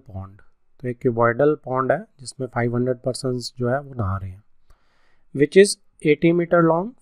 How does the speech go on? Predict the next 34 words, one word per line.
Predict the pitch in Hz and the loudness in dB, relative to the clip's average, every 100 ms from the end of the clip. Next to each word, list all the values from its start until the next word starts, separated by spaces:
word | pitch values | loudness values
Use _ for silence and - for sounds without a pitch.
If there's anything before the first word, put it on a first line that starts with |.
| - | -2
फ़िफ़्टी | 135 - 156 156 | -2 0 -4 -2
meter | 156 - 165 156 _ - 113 | -4 0 0 0 _ -10 -4
broad, | 113 104 101 - - _ _ - | -2 -2 -4 -20 -20 _ _ -16
ठीक | 127 | -10
है। | 147 131 | -8 -6
तो | - 127 | -4 -2
लेंथ | 123 135 135 | 0 -2 -2
और | 147 | 0
ब्रेड्थ | 127 139 _ 139 | 2 2 _ -4
दी | 143 | -4
हुई | 143 | -4
है, | 180 | 0
हाइट | 131 123 123 | 2 2 0
नहीं | 110 95 | -6 -6
दी | 101 | -14
है। | 107 _ _ _ _ _ _ _ - | -18 _ _ _ _ _ _ _ 0
What | 127 170 | 4 4
is | 196 | 4
the | 208 185 | 6 6
rise | 123 135 170 190 180 | 6 6 6 4 4
of | 175 - 170 - | 4 2 -10 -4
water | 131 120 120 113 | -2 -2 -4 -8
level? | 107 110 131 _ _ - | -10 -14 -20 _ _ -18
तो | 123 | -4
rise | 120 131 135 | 2 4 4
in | 156 147 | 0 2
water | 147 151 | 0 2
level | 151 151 156 | 2 2 -2
निकालना | 151 143 147 156 | -4 -6 -6 -8
है | |
मुझे | 156 156 196 220 | -8 -8 -8 -8
in | 147 147 | -4 -4
the | 147 | -2
pond | 151 165 | 0 -2